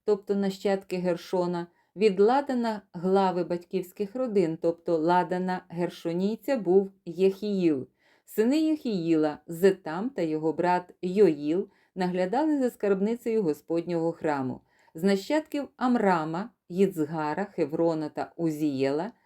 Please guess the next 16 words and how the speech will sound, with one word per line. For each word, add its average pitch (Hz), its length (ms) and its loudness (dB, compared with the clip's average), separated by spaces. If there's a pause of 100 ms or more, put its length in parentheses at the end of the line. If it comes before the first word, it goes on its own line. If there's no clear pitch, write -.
(200)
Шевуїл, 175 800 0 (240)
нащадок 165 680 -4
Гершома, 170 680 -2 (280)
Мойсеєвого 165 760 0
сина, 151 460 -6
був 269 280 0
начальником 208 840 -2
над 165 240 -4
скарбницею. 160 880 -2 (360)
Його 180 320 2
родичами 165 600 0
по 165 180 -4
лінії 180 400 0
другого 160 500 4
сина 151 340 -4
Мойсея 151 580 -4